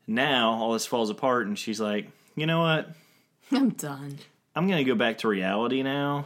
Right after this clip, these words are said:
Speaker 1: <laughs> Sorry, Ezekiel, but, I mean, that, I mean, that's kinda what seems to be happening right now.
Speaker 2: Yeah.
Speaker 1: And, um,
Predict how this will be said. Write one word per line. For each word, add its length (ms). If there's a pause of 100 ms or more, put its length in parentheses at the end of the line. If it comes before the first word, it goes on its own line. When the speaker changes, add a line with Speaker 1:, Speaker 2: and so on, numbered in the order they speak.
(160)
Speaker 1:
<laughs> 1500
Sorry, 520
Ezekiel, 720 (120)
but, 400 (120)
I 60
mean, 160
that, 220
I 40
mean, 200
that's 280
kinda 280
what 240
seems 360
to 40
be 100
happening 440
right 200
now. 160 (200)
Speaker 2:
Yeah. 220 (440)
Speaker 1:
And, 380
um, 460